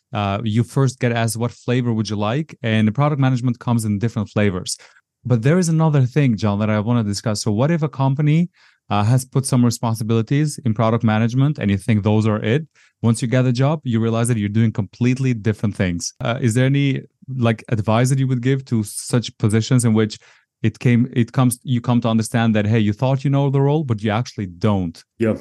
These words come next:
Speaker 2: sure. So I, I think there, it can get really noisy, uh, when you start a role or you're trying to figure out what your position is supposed to do, uh, because you're interacting with new teams, you're interacting with your manager.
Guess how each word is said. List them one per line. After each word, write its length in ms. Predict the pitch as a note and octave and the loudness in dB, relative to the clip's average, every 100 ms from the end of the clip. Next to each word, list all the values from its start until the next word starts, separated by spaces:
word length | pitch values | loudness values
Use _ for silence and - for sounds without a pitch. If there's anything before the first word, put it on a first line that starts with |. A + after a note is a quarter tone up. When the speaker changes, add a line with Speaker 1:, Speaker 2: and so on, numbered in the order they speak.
| - | -10
Speaker 2:
sure. 420 | - - B2 A2 B2 | -18 -2 2 2 0
So 500 | - C3+ B2 A2 - _ - | 0 4 4 2 -2 _ -6
I, 140 | B2+ | -6
I 160 | C3+ C3 | -2 -2
think 400 | - F3 F3 F3+ | 2 2 2 2
there, 380 | D3 C3+ B2 B2+ | 4 6 4 2
it 240 | B2+ C3 | -2 -2
can 100 | C3 | 2
get 100 | C3+ | 2
really 220 | C3+ B2+ | 2 2
noisy, 580 | A2 A2 A2 G#2+ F#2 F2+ - | 4 4 2 0 -4 -8 -10
uh, 400 | G#2 G2+ F#2+ F#2+ | -6 -4 -2 -4
when 220 | F#2 G2+ | -2 -2
you 80 | F#2+ | -2
start 260 | - A#2 | -4 -4
a 40 | G#2 | -2
role 420 | G2 G2+ G2+ G2+ | -2 0 2 2
or 80 | G2 | 0
you're 100 | F#2 | -2
trying 220 | A2+ G#2 | -2 -4
to 40 | |
figure 320 | F2+ A2 F#2+ F#2+ | -4 -4 -2 -2
out 380 | F#2+ G2 G#2+ - _ _ | -2 -4 -6 -12 _ _
what 120 | A2+ | -4
your 80 | A2 | -4
position 400 | G#2 F#2+ F#2+ A2 | -2 -2 -2 -2
is 100 | F2+ | -6
supposed 380 | - G#2+ F#2+ - | -6 -4 -4 -6
to 80 | G2+ | -6
do, 480 | F#2 G2 F#2 F2 - _ _ - | -2 0 0 -2 -6 _ _ -10
uh, 300 | F#2+ F2+ F2 | -8 -6 -6
because 460 | - F#2 F2+ - _ _ _ | -4 -2 -4 -8 _ _ _
you're 100 | G#2+ | -2
interacting 460 | G2 G#2+ A#2+ A#2 B2 | 0 2 0 2 0
with 80 | |
new 180 | G2 G#2 | 2 0
teams, 420 | - C#3+ C3 B2 | 2 4 4 2
you're 120 | A2 G2 | 0 -2
interacting 480 | F#2+ F#2 F#2 - | -2 -2 -2 -4
with 120 | F#2 F2+ | -6 -2
your 120 | F#2+ | 2
manager. 640 | C3+ B2 G#2+ A2 G2 - | 4 4 4 2 0 -4